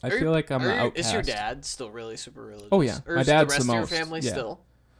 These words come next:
Speaker 1: Ye-, yeah, I'd say my oldest sister's not very, I don't think.
Speaker 2: Isn't
Speaker 1: I think
Speaker 2: that
Speaker 1: she's
Speaker 2: Allison?
Speaker 1: kinda like me. Yeah.
Speaker 2: Yeah.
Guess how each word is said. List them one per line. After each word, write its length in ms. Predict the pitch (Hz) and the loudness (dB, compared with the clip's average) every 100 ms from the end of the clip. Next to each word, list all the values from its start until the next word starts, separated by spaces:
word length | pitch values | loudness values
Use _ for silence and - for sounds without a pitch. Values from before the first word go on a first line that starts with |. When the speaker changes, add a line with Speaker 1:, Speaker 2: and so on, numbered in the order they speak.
| _ _ _ - | _ _ _ -8
Speaker 1:
Ye-, 540 | 147 139 123 - - - - | 0 2 0 -4 -10 -16 -20
yeah, 420 | - 90 110 113 | -14 -8 -2 0
I'd 180 | 120 120 | 0 0
say 140 | - 151 | 0 0
my 160 | 147 | 0
oldest 440 | 104 120 117 117 - | 0 0 0 -4 -8
sister's 540 | 117 - 113 101 - | -10 -8 -6 -6 -8
not 500 | 104 82 95 80 85 | -10 -8 -6 -6 -8
very, 640 | - 123 - 123 131 143 156 - - _ _ _ | -8 -6 -4 -2 -2 -4 -8 -14 -20 _ _ _
I 80 | 147 | -8
don't 120 | 147 | -6
think. 180 | 151 160 | -4 -4
Speaker 2:
Isn't 80 | 156 | -2
Speaker 1:
I 20 | |
think 200 | 156 202 | 0 2
Speaker 2:
that 80 | 160 | 4
Speaker 1:
she's 60 | 156 | 2
Speaker 2:
Allison? 300 | 185 202 - | 0 -4 -2
Speaker 1:
kinda 180 | 123 123 | 0 2
like 200 | 117 - | 0 -2
me. 300 | 104 107 - | -6 -6 -6
Yeah. 60 | - | -2
Speaker 2:
Yeah. 280 | 107 107 | 0 -2